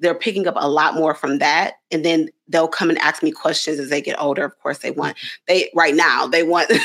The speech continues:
Speaker 1: <laughs> they ask me questions and as they're trying to grow in their walk and being able to answer those questions, as opposed to kinda just pushing that down their, their throat.
Speaker 2: Mm-hmm.
Speaker 1: Um, so they see me living it out.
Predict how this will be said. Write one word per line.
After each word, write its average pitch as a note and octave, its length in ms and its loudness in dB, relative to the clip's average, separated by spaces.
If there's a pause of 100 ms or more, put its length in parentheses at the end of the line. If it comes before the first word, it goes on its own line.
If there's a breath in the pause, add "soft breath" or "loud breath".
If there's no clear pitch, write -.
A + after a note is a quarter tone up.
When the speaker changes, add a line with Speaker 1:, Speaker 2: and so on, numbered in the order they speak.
(120)
Speaker 1:
<laughs> - 240 -4
they G#3+ 100 6
ask F3+ 300 4
me G3 80 4
questions F#3 640 0
and D3+ 220 0
as D#3 180 2
they're D#3 120 2
trying E3+ 260 2
to D#3 120 2
grow D3+ 320 0
in D3+ 160 0
their D3+ 140 0
walk D#3+ 320 2 (300 loud breath)
and E3 100 0
being F3+ 140 4
able E3+ 140 0
to - 140 -2
answer E3+ 240 0
those D#3 240 2
questions, F#3 640 0
as D#3 160 0
opposed D3+ 320 -2
to - 60 -16
kinda D3 240 -2
just D3 320 -8 (720)
pushing F3 360 2
that D3+ 300 0
down C#3+ 300 -2
their, C#3+ 220 -4
their D#3 340 -4
throat. F3+ 420 2 (300 loud breath)
Speaker 2:
Mm-hmm. F3+ 160 -2
Speaker 1:
Um, D3 480 0
so F3+ 180 0
they G3+ 160 4
see A#3+ 280 0
me A#3 120 4
living G3+ 260 4
it F#3+ 80 2
out. C#3 340 0